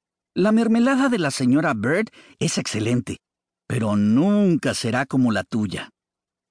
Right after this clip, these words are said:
Ha sido un verano muy ajetreado. La señora Brown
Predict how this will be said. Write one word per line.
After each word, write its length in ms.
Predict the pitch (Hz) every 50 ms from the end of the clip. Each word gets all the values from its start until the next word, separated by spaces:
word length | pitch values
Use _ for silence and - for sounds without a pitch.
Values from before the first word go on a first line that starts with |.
| _ _ _
Ha 100 | - 156
sido 260 | - - - 202 190 214
un 100 | 214 190
verano 380 | 180 165 170 175 185 180 170
muy 420 | 165 156 160 180 196 226 240 220 233
ajetreado. 800 | 202 - 147 131 - 151 131 147 160 196 226 208 165 120 - _ _ _ _ _ _ _ _ _ _ _ _ _
La 160 | _ 120 127 -
señora 360 | - 127 113 127 - 247 247
Brown 420 | 196 185 147 113 117 139 202 220